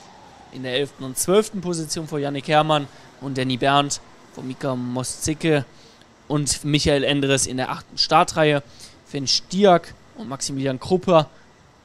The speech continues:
vor Jakob Grabski und Prabit Singh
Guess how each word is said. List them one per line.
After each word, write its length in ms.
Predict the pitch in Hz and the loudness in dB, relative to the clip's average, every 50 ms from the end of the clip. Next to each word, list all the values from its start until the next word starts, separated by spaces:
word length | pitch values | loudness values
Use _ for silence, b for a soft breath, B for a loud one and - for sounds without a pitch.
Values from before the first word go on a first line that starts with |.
| _ _ _ _ _ | _ _ _ _ _
vor 380 | - - - 151 147 147 151 147 | -20 -6 -2 4 4 6 6 4
Jakob 560 | 139 135 135 135 135 - 160 135 123 - - | 4 2 2 0 0 0 -4 -6 -6 -6 -10
Grabski 960 | - 135 131 131 143 - - - - - - 143 143 139 139 139 139 139 135 - - | -6 -4 -2 -2 -2 -2 -4 -6 -8 -6 -8 -8 -4 -2 -2 -2 -2 -2 -4 -6 -6
und 400 | 127 135 135 131 131 131 - b b b b b b b b b _ _ _ _ - - | -4 -4 -4 -4 -6 -6 -8 b b b b b b b b b _ _ _ _ -18 -2
Prabit 600 | - - 175 170 175 196 208 196 170 - - - | 4 6 6 6 6 6 4 4 2 0 -4 -4
Singh 500 | - 139 135 143 175 175 165 165 156 135 | -4 -2 2 2 2 2 2 0 -2 -4